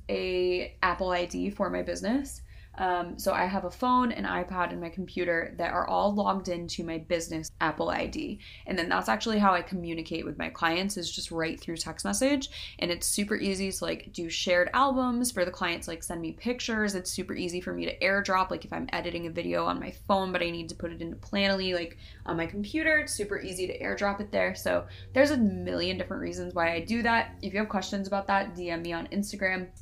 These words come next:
or you can go look at the TikTok that I posted about it. But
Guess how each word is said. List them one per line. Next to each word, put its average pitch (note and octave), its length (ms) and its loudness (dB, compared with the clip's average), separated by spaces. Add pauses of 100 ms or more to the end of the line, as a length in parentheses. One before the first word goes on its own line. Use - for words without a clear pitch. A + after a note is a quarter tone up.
or F#3+ 100 6
you F#3 140 4
can F#3 120 -2
go F3 120 4
look E3+ 160 -4
at - 80 -10
the - 60 -14
TikTok F3+ 400 -2
that F#3 80 -2
I F3+ 60 0
posted F#3 360 -6
about F3+ 220 0
it. F3+ 220 0 (260)
But C#4 240 6